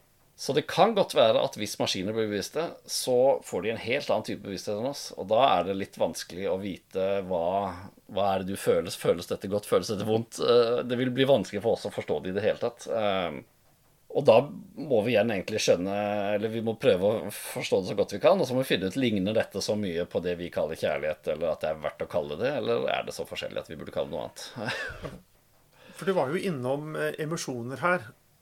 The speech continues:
Speaker 2: og det med en tåre, et, en vemodig tåre ned fra en, eh, maskins skinn.
Speaker 1: Ja.
Speaker 2: Det har jeg litt vanskelig for å forestille meg. Det har vel vært noen sånne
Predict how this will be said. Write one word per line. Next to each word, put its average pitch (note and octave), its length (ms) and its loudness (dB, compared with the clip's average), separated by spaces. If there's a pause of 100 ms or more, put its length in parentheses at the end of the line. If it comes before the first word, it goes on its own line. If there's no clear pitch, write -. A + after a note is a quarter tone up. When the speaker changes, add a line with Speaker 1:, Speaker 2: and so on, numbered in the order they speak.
(280)
Speaker 2:
og D3 400 -2 (720)
det C#3 300 -6
med D#3 320 -6
en D#3+ 160 -10
tåre, E3 560 0 (460)
et, D#3+ 180 -8
en D#3 200 -6
vemodig D3+ 580 -2
tåre F#3 480 0 (100)
ned C3+ 240 -6
fra C#3+ 460 0
en, C3+ 340 -6
eh, C3+ 380 -4 (420)
maskins C3+ 540 -8 (100)
skinn. C3+ 380 -8 (180)
Speaker 1:
Ja. - 220 -6 (720)
Speaker 2:
Det F3+ 600 0
har D3+ 140 6
jeg F#3+ 80 2
litt A3+ 100 -8
vanskelig G3 320 -4
for F#3 120 -4
å F#3 40 -12
forestille C3 420 -4
meg. F#3+ 280 -4
Det F3+ 80 2
har D3+ 100 0
vel F3+ 160 0
vært - 240 -2
noen F3 80 -8
sånne D3+ 360 -6